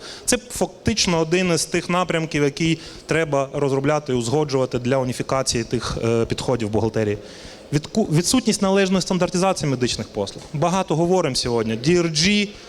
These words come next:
протоколи, е, всі ті існуючі на сьогоднішній день нормативна, е, база не відповідає сучасним, е, стандартам і реаліям.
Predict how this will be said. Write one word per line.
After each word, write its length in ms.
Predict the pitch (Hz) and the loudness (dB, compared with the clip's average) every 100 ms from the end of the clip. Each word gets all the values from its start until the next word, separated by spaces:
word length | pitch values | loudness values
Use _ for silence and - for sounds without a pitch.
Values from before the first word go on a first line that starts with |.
| - | -6
протоколи, 920 | 156 160 165 - 202 196 196 190 185 - - - - | -4 -2 -4 0 2 4 4 2 0 -4 -14 -20 -4
е, 320 | 151 151 151 151 | 0 2 4 2
всі 300 | - 214 196 | 2 0 0
ті 480 | - - 208 202 202 - 165 170 - | -2 0 2 2 -2 -10 -12 -8 -2
існуючі 520 | 170 208 208 180 160 | 2 4 4 4 2
на 80 | 151 | 0
сьогоднішній 560 | 170 185 175 156 160 | 2 2 2 0 0
день 280 | 160 185 175 - - - | 2 2 0 -4 -16 -6
нормативна, 720 | 151 160 170 196 185 156 147 143 139 139 139 | -2 0 0 2 2 2 0 0 0 0 0
е, 20 | |
база 440 | 139 202 185 170 156 160 | 0 0 2 0 -2 0
не 220 | 185 175 | 2 2
відповідає 680 | 165 - 160 165 180 165 151 | -2 -2 -2 0 2 2 0
сучасним, 840 | - - 170 160 - 165 165 160 156 | -4 -2 0 0 -2 0 -2 -2 -4
е, 60 | 143 | -2
стандартам 580 | - 143 175 196 226 208 | 0 0 0 0 -2 -2
і 160 | 175 165 | 0 2
реаліям. 600 | 160 151 139 117 104 | 2 2 0 -2 -6